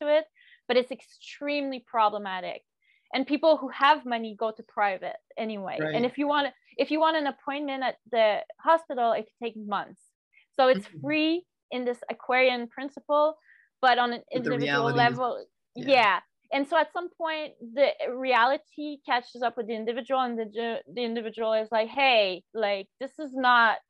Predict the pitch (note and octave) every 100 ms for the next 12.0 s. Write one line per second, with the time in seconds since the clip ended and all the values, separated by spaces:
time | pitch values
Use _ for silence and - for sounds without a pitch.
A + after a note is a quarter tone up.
0 | _ - A#3 G#3 F3 F3 - A#3 A3+ A3+
1 | - A#3 A3+ A3 A3+ C4+ B3 B3+ A3+ G#3+
2 | A#3 A3 G#3+ F#3+ A3 A3 A3 G#3 G3 G3
3 | G3 G3 - F3 - D4 A4 G#4 - -
4 | - C#5+ B4 A#4 D3+ D#3 C3+ D3+ D3+ D#3+
5 | - D3 D3+ D3 D3 - _ _ _ _
6 | _ _ F#3 G3+ B3 A#3 G#3+ - F3+ E3
7 | D#3+ - - E3 - _ E3+ D#3+ D3+ D3+
8 | D3+ D3+ C#3+ C#3+ C#3 G3 F3+ E3 E3 D#3
9 | C#3 C3+ - E3 F3 F#3+ D#3 C#3 C#3 C#3
10 | C#3 C#3 - C3+ C#3 C#3 C#3 C3 C3 _
11 | _ _ _ _ - C3 B2+ A#2+ C3+